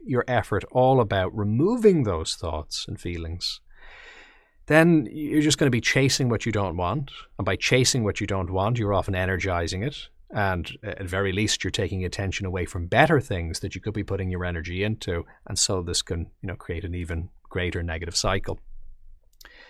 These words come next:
So as to how much you're allowed to have, well,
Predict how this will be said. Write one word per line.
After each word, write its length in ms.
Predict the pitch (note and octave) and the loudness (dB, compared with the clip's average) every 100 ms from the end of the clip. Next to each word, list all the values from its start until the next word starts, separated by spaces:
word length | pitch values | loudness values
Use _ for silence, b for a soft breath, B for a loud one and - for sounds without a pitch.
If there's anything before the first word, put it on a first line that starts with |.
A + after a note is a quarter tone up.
| B B | B B
So 540 | - - D#3+ D3+ D3 D3 | -4 2 6 8 10 8
as 140 | C3+ | 4
to 80 | - | 0
how 120 | B2+ | 2
much 220 | F#3 E3+ C#3+ | 4 4 6
you're 100 | B2+ | 6
allowed 400 | A#2 B2+ C#3+ C3+ | 8 8 8 4
to 80 | |
have, 540 | B2+ B2+ C3 B2 A#2 - | 4 6 6 6 2 -4
well, 380 | C#3+ C3 A#2+ | 0 2 2